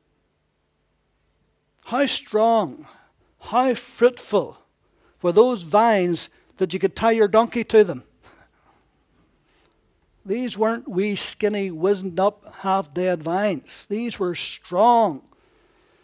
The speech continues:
vigorous, fruitful vines that you could even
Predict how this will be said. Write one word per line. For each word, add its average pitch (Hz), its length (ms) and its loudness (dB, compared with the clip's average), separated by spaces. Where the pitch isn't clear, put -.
vigorous, 208 880 2
fruitful 220 1000 2
vines 151 680 -4
that 180 160 -2
you 170 60 -4
could 185 100 2
even 226 380 2